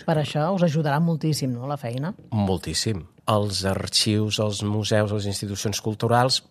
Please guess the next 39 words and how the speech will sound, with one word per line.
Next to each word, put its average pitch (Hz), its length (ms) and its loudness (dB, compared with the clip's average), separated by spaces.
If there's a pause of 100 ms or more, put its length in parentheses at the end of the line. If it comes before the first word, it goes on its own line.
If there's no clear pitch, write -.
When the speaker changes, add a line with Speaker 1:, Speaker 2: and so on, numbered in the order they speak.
Speaker 2:
poc 98 200 2
a 101 80 2
poc 110 160 0
aniran 110 340 2
veient 117 480 0 (480)
que 78 100 -10
aquest 82 180 -10
és 85 260 -6
el 82 140 -8
camí 90 300 0
que 101 100 -2 (200)
intentem 92 420 -6
seguir 95 200 0
des 90 100 -4
de 98 80 -2
la 95 80 -2
foneria, 113 520 -2
no? 123 180 -6 (600)
Primer, 110 380 2
la 101 140 0
reducció 98 420 -2
de 101 80 0
costos 110 480 -2
que - 100 -4
implica 92 680 -2 (120)
la 98 100 0
utilització 90 460 -4
de 90 60 -4
la 90 80 -4
intel·ligència 92 480 -4
artificial, 117 680 -2 (120)
és 95 120 -8
a 92 40 -2
dir, 92 280 -4
si - 100 -12
som 85 180 -8
capaços 101 480 -6
de 101 80 -4
fer, 95 320 -2